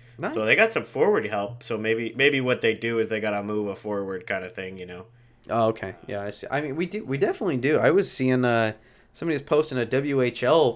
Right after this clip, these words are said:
Speaker 1: prospect that we have recently that, that put up a nice goal. Uh,
Speaker 2: I think that's Furcus.
Speaker 1: is that, yeah, that's what we're talking about?
Speaker 2: Ya-, Yager?
Speaker 1: Something, I don't know.
Speaker 2: Jagger. Mick
Speaker 1: Yeah.
Speaker 2: Jagger.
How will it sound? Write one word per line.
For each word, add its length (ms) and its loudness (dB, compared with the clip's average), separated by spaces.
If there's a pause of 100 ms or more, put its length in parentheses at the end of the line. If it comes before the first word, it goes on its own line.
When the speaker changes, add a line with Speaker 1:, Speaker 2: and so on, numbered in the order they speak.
(120)
Speaker 1:
prospect 500 4
that 100 2
we 160 4
have 320 6
recently 480 -2
that, 220 -4 (120)
that 260 -4
put 140 -2
up 140 0
a 60 0
nice 260 -4
goal. 440 -2 (200)
Uh, 300 -2
Speaker 2:
I 60 -4
think 80 -20 (220)
that's 200 -20
Furcus. 460 -20 (360)
Speaker 1:
is 140 -10
that, 240 -2
yeah, 180 -4
that's 140 -10
what 80 -10
we're 80 -8
talking 220 -8
about? 380 -8
Speaker 2:
Ya-, 220 -4
Yager? 300 -8 (960)
Speaker 1:
Something, 460 -16
I 40 -18
don't 140 -16 (220)
know. 60 -20
Speaker 2:
Jagger. 520 -10 (180)
Mick 120 -4 (140)
Speaker 1:
Yeah. 80 -6 (120)
Speaker 2:
Jagger. 180 -14